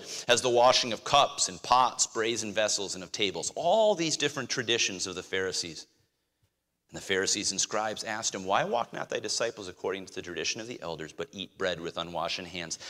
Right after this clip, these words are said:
Last week we looked in, in, at what Jesus' indictment of them was. Notice verse six. He answered, "Well has I, Isaiah or Isaiah prophesied of you hypocrites. You're just actors.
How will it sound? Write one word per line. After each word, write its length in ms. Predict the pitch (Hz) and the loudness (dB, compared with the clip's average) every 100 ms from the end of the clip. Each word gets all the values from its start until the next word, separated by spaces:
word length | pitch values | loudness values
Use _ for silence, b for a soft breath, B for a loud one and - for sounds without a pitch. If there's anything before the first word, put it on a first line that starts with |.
| B B | B B
Last 360 | 139 175 196 147 | 4 4 2 0
week 160 | 135 | -2
we 120 | 123 | -2
looked 240 | 113 131 - | -2 -2 -4
in, 140 | 113 | -8
in, 220 | 107 117 104 B B | -6 -6 -6 B B
at 160 | 117 117 | 0 2
what 160 | 120 107 | 2 2
Jesus' 560 | 135 131 151 - 123 | 2 2 2 2 0
indictment 500 | 110 98 104 110 117 | 0 2 2 0 -6
of 100 | 107 | -6
them 240 | 107 107 101 | -4 -4 -4
was. 300 | 80 76 - | -4 -4 -4
Notice 260 | 117 151 | -4 -4
verse 200 | 147 135 | -2 0
six. 500 | - 131 - - - - _ _ _ _ _ _ - - | 2 0 -2 -6 -6 -8 _ _ _ _ _ _ -12 2
He 180 | 127 | 4
answered, 400 | 123 151 - 104 85 b b b b | 4 2 2 0 -4 b b b b
"Well 380 | 101 123 156 156 | 0 4 6 6
has 280 | 110 104 - | 4 0 0
I, 200 | 92 92 92 | -2 -4 -4
Isaiah 500 | 101 87 104 113 110 92 | -4 2 2 2 0 0
or 60 | 90 | -2
Isaiah 540 | 90 82 104 110 98 - | -2 0 0 -2 -4 -6
prophesied 840 | - - 117 120 117 107 107 95 | -8 -2 0 0 -2 -2 -2 -4
of 120 | 87 95 | -8 -10
you 180 | 87 - | -10 -12
hypocrites. 960 | - 117 87 - - - - - - - _ _ _ _ _ _ | -12 -12 -12 -14 -14 -14 -8 -6 -6 -10 _ _ _ _ _ _
You're 120 | 95 | -10
just 260 | 80 127 - - | -4 -4 -4 -6
actors. 800 | 98 92 - - - - - | -6 -6 -10 -18 -12 -10 -10